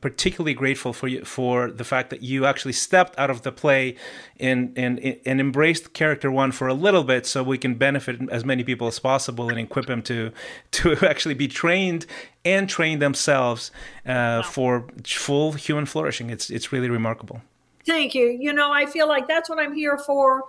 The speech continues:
Speaker 2: I feel very blessed that the whole stroke experience happened. Um, and the ted Talk was, uh, a big success. It was the first ted Talk to ever go viral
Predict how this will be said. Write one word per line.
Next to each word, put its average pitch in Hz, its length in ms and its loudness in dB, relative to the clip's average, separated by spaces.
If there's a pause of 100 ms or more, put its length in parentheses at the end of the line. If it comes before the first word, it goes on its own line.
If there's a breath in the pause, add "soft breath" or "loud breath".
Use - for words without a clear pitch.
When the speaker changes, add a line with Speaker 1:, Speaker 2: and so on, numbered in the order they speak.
(300 loud breath)
Speaker 2:
I 247 120 2
feel 254 180 2
very 269 280 2
blessed 240 480 2
that 254 180 2
the 233 120 4
whole 240 180 2
stroke 240 440 2
experience 226 640 -4
happened. 247 640 0 (400 loud breath)
Um, 226 540 6 (140)
and 233 380 2
the 240 80 4
ted 349 340 0
Talk 262 380 2
was, 262 340 2 (100)
uh, 214 460 6
a 240 80 0
big 277 320 -2
success. 254 500 -2
It 269 80 6
was 269 160 0
the 269 120 2
first 339 420 -2
ted 269 200 2
Talk 233 240 0
to 240 60 -2
ever 233 140 -4
go 233 220 0
viral 233 560 0